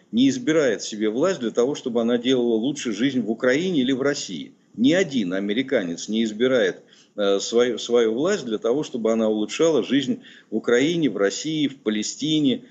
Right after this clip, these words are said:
в Израиле, в Сирии или еще где-то. Нет, это вот мы почему-то себе придумали, что, м, они, э, существуют для того, чтобы нам было жить лучше. Кто-то придумал, кто-то обижается, что почему-то,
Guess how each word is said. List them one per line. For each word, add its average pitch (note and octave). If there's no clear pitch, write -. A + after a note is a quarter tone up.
в A2
Израиле, A#2+
в -
Сирии C#3
или A#2
еще B2
где-то. E2+
Нет, F#3
это -
вот G3
мы F3+
почему-то F3
себе C#3+
придумали, E3
что, G#2+
м, A2
они, F3+
э, A2+
существуют E3+
для C3
того, C#3+
чтобы D3
нам D3
было G2
жить G2
лучше. F#2
Кто-то G#3
придумал, C#3
кто-то F3+
обижается, B2
что -
почему-то, C3+